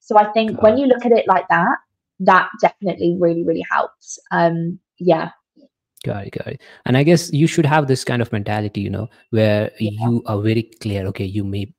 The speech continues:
Speaker 2: get rejected and it's, it's
Speaker 1: Mm.
Speaker 2: not in your hand and you cannot
Speaker 1: Mm.
Speaker 2: control the part which, which is not in, in your border, in, not in your area to control of. And I guess, uh, that should be the mindset, and that it, it's not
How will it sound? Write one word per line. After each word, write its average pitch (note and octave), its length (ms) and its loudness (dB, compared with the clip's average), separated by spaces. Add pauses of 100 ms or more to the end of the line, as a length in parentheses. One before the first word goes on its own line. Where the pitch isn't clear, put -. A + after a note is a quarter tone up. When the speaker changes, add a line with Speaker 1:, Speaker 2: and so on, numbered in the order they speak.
Speaker 2:
get G2+ 200 -14
rejected B2 580 -6
and G2 540 -10
it's, - 240 -12
it's G#2 220 -10
Speaker 1:
Mm. A2+ 140 -4
Speaker 2:
not B2+ 320 0
in A#2 120 -4
your B2 320 0 (260)
hand C3+ 420 -2
and A2+ 340 -4
you A2+ 120 -4 (100)
cannot A2+ 380 -6
Speaker 1:
Mm. - 40 -20
Speaker 2:
control G#2+ 480 -4
the G#2 80 -6
part G#2 300 -6 (100)
which, - 300 -12 (400)
which C3+ 220 -6
is A#2+ 280 -4 (280)
not B2 420 -4 (100)
in, A2+ 340 -4
in A2 120 -6
your A2 240 -2
border, G#2 320 -6
in, G#2 300 -8
not A2 200 -4
in G#2 100 -6
your G#2+ 200 -6
area G2+ 300 -8
to - 100 -20
control G2 420 -10
of. - 180 -14 (280)
And G#2+ 100 -6
I A2+ 40 -2
guess, B2+ 260 -2
uh, A#2 320 -2
that D3+ 160 -10 (180)
should B2+ 320 -4 (140)
be B2+ 240 -8
the A2 240 -2
mindset, A2 520 -8
and A2+ 160 -6
that A2 240 -4
it, D3 180 -4
it's - 200 -6
not G#3+ 280 -8